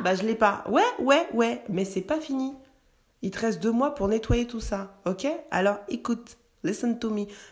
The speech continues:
Paulo Coelho. Pourquoi Paulo Coelho ? Là, j'ai pris cette phrase parce que, en gros, là, Paulo Coelho, il nous parle de la fameuse, fameuse, fameuse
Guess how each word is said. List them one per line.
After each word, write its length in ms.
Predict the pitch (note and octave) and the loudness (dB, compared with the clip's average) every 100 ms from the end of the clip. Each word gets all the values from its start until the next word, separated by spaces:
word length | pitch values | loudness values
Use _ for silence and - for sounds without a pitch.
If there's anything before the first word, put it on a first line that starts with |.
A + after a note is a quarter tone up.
| _ | _
Paulo 320 | A#3+ C4 C#4 | 2 4 2
Coelho. 520 | C#4 B3 A#3+ A3+ A3+ - - _ - - _ _ - - - | 0 0 2 0 -2 -10 -20 _ -20 -20 _ _ -20 -18 -12
Pourquoi 240 | E3 A3+ | -2 0
Paulo 300 | A3 F3 F#3 | 2 0 0
Coelho ? 340 | F3+ F3 D#3+ D#3 - - - | -2 -4 -4 -8 -14 -6 0
Là, 160 | C4 - | 2 2
j'ai 160 | G3 | -2
pris 160 | G3 D4+ | -2 -2
cette 180 | C4+ G3+ | -2 -2
phrase 240 | A#3+ C#4 | -4 -4
parce 140 | F3+ - | -4 -6
que, 360 | F3 - - _ _ _ _ _ | -6 -8 -14 _ _ _ _ _
en 120 | F#3 | -4
gros, 160 | F#3+ A#3+ | 0 2
là, 120 | G3+ | 0
Paulo 300 | - F#3 F#3+ | 0 0 0
Coelho, 560 | F#3+ F3+ E3+ F3 A3+ A#3 | -2 -2 0 0 0 0
il 120 | F3 | -2
nous 80 | F3+ | -4
parle 260 | E3 G3 F#3 | -2 -4 -2
de 220 | D#3+ F#3 | -4 -4
la 140 | C#3+ C#3 | -6 -8
fameuse, 600 | - - G#3+ G#3 A3+ - | -6 -2 0 0 -2 -2
fameuse, 440 | E3 E3+ F3+ - | -2 -2 -2 -8
fameuse 600 | - C#4+ D4 G3 A#3+ F#3+ | -2 0 0 0 -4 -6